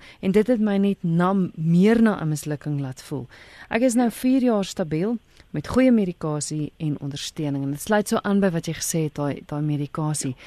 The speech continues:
Maar nog 'n luisteraar anoniem wat sê, "Ek oorweeg 'n lang tyd al selfdood,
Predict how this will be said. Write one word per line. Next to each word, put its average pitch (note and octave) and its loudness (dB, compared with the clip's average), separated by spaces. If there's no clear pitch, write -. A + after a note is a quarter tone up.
Maar A#3+ 6
nog C4 8
'n D#4+ 6
luisteraar A3 4
anoniem G3+ 2
wat G3+ -2
sê, A3 4
"Ek A#3+ 0
oorweeg G#3 4
'n F3+ -2
lang F3+ 4
tyd F3+ -2
al D3 -6
selfdood, D#3+ -4